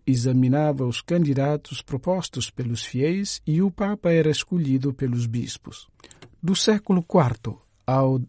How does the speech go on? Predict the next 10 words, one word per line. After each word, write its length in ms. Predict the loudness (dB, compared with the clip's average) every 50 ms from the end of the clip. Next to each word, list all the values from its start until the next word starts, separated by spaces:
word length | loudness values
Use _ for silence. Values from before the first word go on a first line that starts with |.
| _ -12
século 640 | -8 -4 0 0 0 0 0 -2 -2 -2 -2 0 2
onze, 640 | 2 4 6 6 6 6 6 4 2 0 -4 -4 -6 -12 _ _ _ _ _ _ 0
a 80 | 2 4
eleição 600 | 4 4 4 4 4 2 2 2 4 4 4 4
também 400 | 4 2 2 4 4 4 4 2
foi 220 | 2 2 2 2
marcada 520 | 2 2 2 -2 -4 -4 -4 -2 -2 -2 -4
pela 240 | -2 -2 -2 -2 -2
questão 320 | -4 -4 -2 2 2 4
das 240 | 4 2 2 0